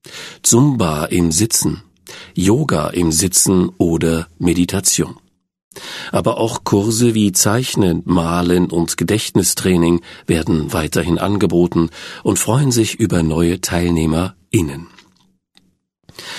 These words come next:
Sie fahren in den Urlaub und möchten ihr Spanisch,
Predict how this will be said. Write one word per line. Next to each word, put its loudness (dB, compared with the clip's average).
Sie 2
fahren 2
in 2
den 4
Urlaub 0
und 0
möchten 2
ihr 0
Spanisch, -4